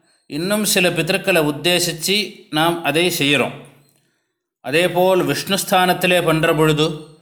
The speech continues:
இந்த ஸ்ராத்தத்திற்கு சகாயம் செய்தவர்களை உத்தேசிச்சு நாம் செய்யறோம் அப்படின்னு தர்மசாஸ்திரம் நமக்கு பிரிச்சு கொடுத்துருக்கு.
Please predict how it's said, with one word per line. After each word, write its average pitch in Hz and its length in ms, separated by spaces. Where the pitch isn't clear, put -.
இந்த 156 440
ஸ்ராத்தத்திற்கு 185 760
சகாயம் 180 600
செய்தவர்களை 165 720
உத்தேசிச்சு 151 680
நாம் 147 560
செய்யறோம் 156 720
அப்படின்னு 135 320
தர்மசாஸ்திரம் 156 600
நமக்கு 139 760
பிரிச்சு 175 280
கொடுத்துருக்கு. 147 480